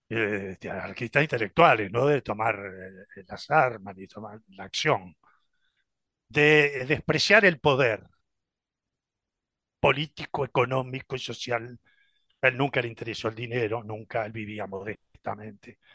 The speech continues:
nunca le interesó el poder político, nu-, nunca le interesó el poder.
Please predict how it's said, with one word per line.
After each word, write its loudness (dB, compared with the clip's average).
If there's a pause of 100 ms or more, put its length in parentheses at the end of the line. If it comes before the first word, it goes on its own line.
(400)
nunca 2
le -4
interesó -8
el -2
poder 2 (240)
político, -8
nu-, -8
nunca -2
le -2
interesó -8
el -14 (100)
poder. -10